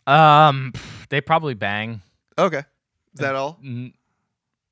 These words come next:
Speaker 1: that's about it, honestly. I don't think they do more than that. I don't think they show more than that because it is the e-, early eighties.
Speaker 2: They can't get married.
Speaker 1: They
Speaker 2: They're
Speaker 1: can't get married.
Speaker 2: different
Speaker 1: They're also,
Speaker 2: ages.
Speaker 1: like, the age difference
Speaker 2: That's
Speaker 1: is a
Speaker 2: the
Speaker 1: huge
Speaker 2: big
Speaker 1: thing.
Speaker 2: one, yeah.
Speaker 1: Even if, like,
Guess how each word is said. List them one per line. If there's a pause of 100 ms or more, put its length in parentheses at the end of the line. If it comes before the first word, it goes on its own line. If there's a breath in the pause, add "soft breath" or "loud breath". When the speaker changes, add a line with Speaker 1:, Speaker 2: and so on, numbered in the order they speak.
(920)
Speaker 1:
that's
about
it,
honestly.
I
don't
think
they
do
more
than
that.
I
don't
think
they
show
more
than
that
because
it
is
the
e-,
early
eighties. (220 soft breath)
Speaker 2:
They
can't
get
married. (760)
Speaker 1:
They
Speaker 2:
They're
Speaker 1:
can't
get
married.
Speaker 2:
different
Speaker 1:
They're
also,
Speaker 2:
ages.
Speaker 1:
like,
the
age
difference
Speaker 2:
That's
Speaker 1:
is
a
Speaker 2:
the
Speaker 1:
huge
Speaker 2:
big
Speaker 1:
thing.
Speaker 2:
one,
yeah.
Speaker 1:
Even
if,
like,